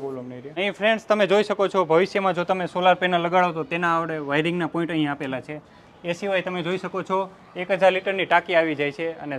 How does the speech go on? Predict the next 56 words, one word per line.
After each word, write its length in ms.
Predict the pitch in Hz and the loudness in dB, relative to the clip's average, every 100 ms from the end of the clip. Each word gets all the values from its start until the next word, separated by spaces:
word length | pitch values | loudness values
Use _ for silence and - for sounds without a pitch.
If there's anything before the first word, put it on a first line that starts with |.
| - | -6
સોલાર 240 | 180 180 160 | 0 2 2
વોટર 180 | 180 175 175 | 0 -2 -2
માટેના 320 | 180 180 160 180 | -2 -2 -2 -2
પોઇન્ટ 260 | 180 147 | -4 0
જે 80 | 170 | 2
આપણે 180 | 160 160 143 | 2 2 2
પાઇપ 180 | 165 170 | 2 2
આવે 120 | 165 165 | 0 -2
છે 80 | 160 165 | -6 -6
તે 100 | 165 | -4
પણ 160 | 165 - | -6 -6
ફિટિંગ 240 | 175 165 160 | -8 -6 -6
કરી 160 | 156 151 | -4 -4
આપવામાં 300 | 147 147 139 131 | -4 -6 -6 -6
આવે 100 | 147 | -8
છે 100 | 143 | -6
બિલ્ડર 200 | 143 123 123 | -6 -6 -8
દ્વારા. 260 | 123 120 - 156 | -8 -10 -12 -6
અઢી 180 | 147 196 | 0 4
બાય 160 | 208 180 | 6 6
અઢી 180 | 202 202 | 6 0
ફૂટની 280 | 202 196 185 | -2 0 0
તમને 240 | 190 180 - | 2 0 0
ફ્લોર 180 | 185 185 | 0 2
ટાઇલ્સ 360 | 170 165 170 | 2 2 0
મળી 180 | 165 160 | -2 0
જાય 140 | 156 151 | -2 -2
છે, 160 | 147 | -4
એ 80 | 156 | -2
પણ 220 | 180 160 160 | -2 -2 -2
એપોક્સી 400 | 185 - 185 156 | -4 -4 -2 0
વાટા 220 | 147 139 | 2 0
ભરેલી. 320 | 131 135 113 - - _ _ _ - | 0 -2 -4 -8 -16 _ _ _ 0
શ્યામ 220 | 220 262 | 2 4
બંગલોમાં 400 | 262 262 254 247 | 2 2 2 2
તમને 200 | 240 247 208 | 2 0 -2
છસો 280 | 214 - 233 | -4 0 4
વારનો 260 | 233 233 190 | 4 4 0
કોમન 220 | 208 233 208 | 0 0 2
પ્લોટ 180 | 214 196 | 0 2
મળી 160 | 196 196 | 0 2
જાય 160 | 185 | 0
છે, 80 | 196 151 | 0 -2
જેમાં 200 | 185 196 | -2 -2
તમે 180 | 196 202 165 | -2 -2 -2
જોઈ 160 | 202 | -2
શકો 180 | 208 202 180 | 0 -2 0
છો 140 | 202 | 2
આપણે 340 | 196 160 165 147 | 0 0 0 4
બાળકો 260 | 156 202 196 202 | 6 4 2 0
માટે 180 | 196 190 | 2 2
હિંચકા 320 | 175 185 208 | 2 2 2
લપસિયાનું 460 | 196 202 - 196 180 | 2 0 -4 -2 2
આયોજન 300 | 185 180 180 | 2 0 -2
કરેલું 340 | 180 180 175 | -2 0 -2
છે, 120 | 170 | -2